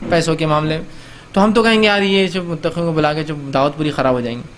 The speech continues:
उन्हें आके फिर लगाएंगे, "ये हलाल, वो हराम, ये गलत, वो सही", उसको बुलाओ ही मत। जबकि हदीस ये सिखा रही है कि हमको मुत्तक़ीन को बुलाना है, ईमान वालों को दावत देना है। और हमारे पास फासिक और फाजिरों को पहले बुलाया जाता है,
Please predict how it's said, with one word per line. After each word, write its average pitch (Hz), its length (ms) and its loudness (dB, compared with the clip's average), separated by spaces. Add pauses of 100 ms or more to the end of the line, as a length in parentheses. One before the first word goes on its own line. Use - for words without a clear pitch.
(400)
उन्हें 165 120 4
आके 156 180 0
फिर 180 140 0
लगाएंगे, 156 360 2
"ये 147 100 2
हलाल, 139 420 0
वो 139 140 0
हराम, 139 460 0
ये 135 120 -2
गलत, 135 340 0
वो 131 80 -4
सही", 131 180 -6
उसको 131 180 -6
बुलाओ 131 180 2
ही 131 80 -8
मत। 113 140 -10 (1300)
जबकि 156 220 0
हदीस 185 340 2
ये 226 100 4
सिखा 190 260 0
रही 175 100 0
है 196 60 0
कि 185 80 -4
हमको 170 220 0
मुत्तक़ीन 185 520 0
को 202 140 4
बुलाना 160 360 2
है, 135 200 -4 (680)
ईमान 175 320 4
वालों 185 260 2
को 214 120 2
दावत 196 280 2
देना 185 300 0
है। 131 200 -8 (420)
और 135 100 -2
हमारे 175 360 2
पास 185 400 0
फासिक 185 460 0
और 190 120 0
फाजिरों 180 480 0
को 180 100 -4
पहले 165 280 2
बुलाया 185 220 2
जाता 190 300 2
है, 220 180 0